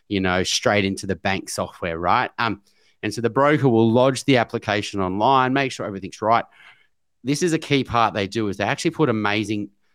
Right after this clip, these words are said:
notes. Well, they should do. So when they, 'cause when you, you're preparing a file, you might take maybe ten hours, maybe, maybe,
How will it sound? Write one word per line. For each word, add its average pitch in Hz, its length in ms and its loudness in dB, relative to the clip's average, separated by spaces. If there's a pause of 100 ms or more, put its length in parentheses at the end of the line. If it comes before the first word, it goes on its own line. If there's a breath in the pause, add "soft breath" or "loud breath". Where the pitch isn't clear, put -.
(180)
notes. 104 540 -2
Well, 127 160 -4
they 120 140 0
should - 260 0
do. - 200 -14
So 110 200 -4 (640 soft breath)
when 143 300 2
they, 151 120 2
'cause 131 240 -2
when 165 220 2
you, 202 180 -4
you're 151 240 6
preparing 139 460 0
a 104 40 -4
file, 117 220 4
you 135 80 0
might 151 160 0
take 117 280 -4 (840)
maybe 202 220 -2
ten 143 260 0
hours, 165 400 0
maybe, 185 320 -4 (420)
maybe, 156 460 -4